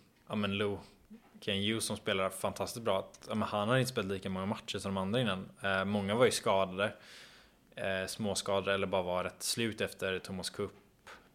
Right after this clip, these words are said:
Ehm, det var ju Denmark Open, det var många tävlingar där. Så att det, det är inte, om de ska säga att minska skadrisk är en, är någonting som är, eh, som gör att de driver på,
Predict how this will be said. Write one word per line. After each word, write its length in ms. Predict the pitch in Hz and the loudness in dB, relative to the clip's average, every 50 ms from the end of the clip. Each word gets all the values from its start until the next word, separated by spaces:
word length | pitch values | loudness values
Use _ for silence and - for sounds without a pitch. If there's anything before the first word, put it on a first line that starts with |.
| - - | -16 -10
Ehm, 640 | - 95 92 92 92 92 92 92 92 90 90 90 87 - - - _ _ - - - - - - - - - _ _ _ _ - - - | -8 -6 -4 -2 -2 -2 -2 -4 -4 -6 -6 -8 -10 -12 -16 -20 _ _ -16 -14 -14 -14 -14 -18 -20 -20 -20 _ _ _ _ -20 -12 -6
det 60 | 110 | -4
var 40 | 107 | -2
ju 60 | 95 | 0
Denmark 320 | 101 101 95 92 92 - | 0 0 0 -2 -2 -2
Open, 400 | - 101 101 95 - - - 101 | 0 0 0 0 -2 -4 -2 0
det 100 | 104 104 | 0 2
var 120 | 101 101 101 | 2 2 2
många 360 | 107 110 110 107 101 98 95 | 2 2 2 2 2 0 2
tävlingar 440 | - - 110 101 95 98 98 95 95 | 2 4 4 4 4 2 0 0 2
där. 180 | 98 95 95 - - - - - - - _ - | 2 0 0 -4 -8 -20 -20 -20 -20 -20 _ -10
Så 140 | - - 113 | 0 2 2
att 280 | 104 95 101 104 101 | 2 2 -2 -6 -2
det, 200 | 101 113 101 98 | 0 0 0 0
det 120 | 110 110 117 | 0 0 0
är 20 | |
inte, 420 | 117 113 107 - - 113 104 101 95 - - - - - - - | 0 0 -2 0 2 4 4 4 2 -2 -10 -16 -18 -18 -20 -20
om 280 | - - - - 131 127 | -20 -2 2 4 6 6
de 60 | 127 | 6
ska 100 | 123 123 | 6 6
säga 180 | - 147 131 110 | 8 8 8 8
att 60 | 113 | 8
minska 360 | 123 135 131 120 - - 113 | 4 4 4 4 2 2 2
skadrisk 800 | - - - - - 135 120 113 107 101 127 139 135 135 - - | 2 2 2 6 8 8 10 10 8 8 6 4 4 4 2 2
är 100 | 120 110 | 2 2
en, 140 | 104 104 104 - | 2 0 -4 -4
är 220 | - 113 104 101 98 | -2 0 0 2 0
någonting 300 | 98 101 92 110 110 98 | 0 -2 -2 -2 -2 -2
som 140 | 101 98 98 | -2 -2 -2
är, 260 | 95 95 95 95 92 98 - - - - - - - - - - - - - - - _ - - - - - - - - _ - - - - _ - | 0 0 -2 -2 -4 -8 -12 -18 -20 -20 -20 -20 -18 -16 -16 -16 -16 -18 -20 -20 -20 _ -20 -20 -20 -20 -20 -20 -20 -20 _ -20 -20 -20 -20 _ -4
eh, 360 | - 107 98 95 92 95 95 | 0 2 4 4 4 2 2
som 320 | - - 120 110 104 104 | 0 0 0 2 2 4
gör 120 | 107 104 98 | 6 6 6
att 80 | - | 4
de 140 | - 101 98 | 2 -2 -2
driver 300 | 92 101 95 95 92 95 | 0 0 0 0 -2 -4
på, 400 | - - - 107 98 92 90 87 | -6 -6 -2 -2 0 0 0 -2